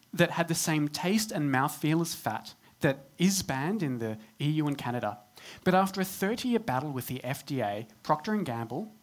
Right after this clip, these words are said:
managed to convince the F D A to approve it. Now, it does impede vitamin absorption, but the final nail in the coffin for this product was that it got out that this product causes anal leakage.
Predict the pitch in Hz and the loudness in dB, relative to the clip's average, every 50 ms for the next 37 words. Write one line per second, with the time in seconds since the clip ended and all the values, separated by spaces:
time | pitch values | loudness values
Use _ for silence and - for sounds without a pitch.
0 | _ _ _ _ _ _ - 147 139 151 160 175 - - - 165 - 156 143 139 | _ _ _ _ _ _ -2 0 0 0 0 -2 -4 -6 -6 -4 -4 -4 -2 0
1 | 131 127 127 - - - 123 117 127 - - 160 143 131 120 123 123 - - 165 | -2 -2 -2 -4 -6 -4 -4 -4 -4 -4 -4 -2 -2 0 0 -2 -2 -4 -4 -4
2 | 151 147 147 - - - _ _ _ _ _ - 190 190 - - - 330 359 339 | -2 -4 -4 -6 -10 -18 _ _ _ _ _ -2 -2 -2 -2 -4 -2 0 0 0
3 | 170 120 - - - - - _ _ _ _ _ _ _ _ _ _ _ - - | 0 -2 -6 -8 -14 -18 -20 _ _ _ _ _ _ _ _ _ _ _ -2 -2
4 | - - - - - - - - - - - - - - - - - - _ _ | -2 -4 -8 -16 -16 -14 -14 -14 -14 -16 -16 -16 -16 -18 -18 -20 -20 -20 _ _
5 | - - 220 254 269 277 277 277 269 247 - - - - - - - - - 226 | 0 6 8 10 12 12 12 12 10 8 6 2 0 0 -2 -2 -4 -4 0 0
6 | 233 220 233 247 277 277 254 247 - 254 254 240 208 202 208 214 208 147 160 165 | 4 6 6 6 6 6 4 0 0 0 0 0 2 0 -2 -2 0 2 4 4
7 | 165 180 180 175 170 160 135 135 143 139 147 147 147 - 135 123 127 156 160 - | 4 4 4 4 2 2 2 0 0 0 0 0 0 0 0 0 0 0 0 -2
8 | - - - 214 226 262 269 254 208 170 147 147 160 165 160 151 143 143 - - | -2 -2 2 2 4 6 6 6 6 8 8 8 8 8 6 6 4 0 0 -2
9 | 139 127 - - 127 113 110 107 110 - - _ - - - 151 127 131 131 - | -2 -2 0 0 -2 -2 -2 -6 -8 -12 -20 _ -10 -4 -2 -2 0 0 -2 -4
10 | - - - - 131 123 120 120 - - - - - - 147 151 147 151 139 143 | -4 -6 -2 0 2 2 2 0 -2 -10 -20 -14 -4 0 0 2 2 2 0 0
11 | 147 - 175 185 185 175 165 160 139 139 - 160 165 - - - 160 151 139 139 | 0 2 2 4 6 6 4 4 2 -4 -4 -4 -4 -4 -2 0 0 2 0 -2
12 | - - - 156 143 143 143 143 135 - - - 165 143 165 180 185 190 190 190 | -2 -4 -2 -2 -2 0 0 -2 -2 -2 -6 0 4 6 8 8 10 10 10 12
13 | 180 180 196 - 180 165 165 170 180 175 175 - 175 151 135 120 110 110 - - | 12 10 8 8 8 8 10 10 10 8 8 6 8 8 8 8 6 2 2 4
14 | - - - - - | 6 6 4 4 2